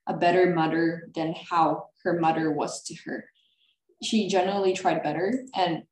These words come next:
even though it's not enough, I think the mindset that, uh, Little Doc's mom had, and also a lot of parents have nowadays, uh, like, until now, is that,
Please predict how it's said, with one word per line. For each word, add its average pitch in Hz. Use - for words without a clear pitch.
even 202
though 175
it's -
not 160
enough, 151
I 156
think 381
the 180
mindset 175
that, 233
uh, 185
Little 190
Doc's 175
mom 175
had, 180
and 185
also 214
a 226
lot 151
of -
parents 180
have 180
nowadays, 220
uh, 220
like, 190
until 220
now, 214
is 220
that, 185